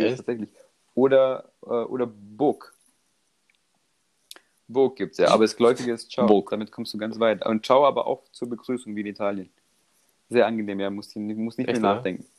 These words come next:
Speaker 1: Immer Ciao sagen.
Speaker 2: Muss ja einfach immer
Speaker 1: Im
Speaker 2: Ciao
Speaker 1: Zweifel
Speaker 2: sagen,
Speaker 1: immer Ciao.
Speaker 2: funktioniert.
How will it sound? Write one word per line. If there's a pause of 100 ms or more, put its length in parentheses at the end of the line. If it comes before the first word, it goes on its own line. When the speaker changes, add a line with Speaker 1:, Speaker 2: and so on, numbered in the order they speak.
(1080)
Speaker 1:
Immer
Ciao
sagen. (100)
Speaker 2:
Muss
ja
einfach
immer
Speaker 1:
Im
Speaker 2:
Ciao
Speaker 1:
Zweifel
Speaker 2:
sagen,
Speaker 1:
immer
Ciao.
Speaker 2:
funktioniert.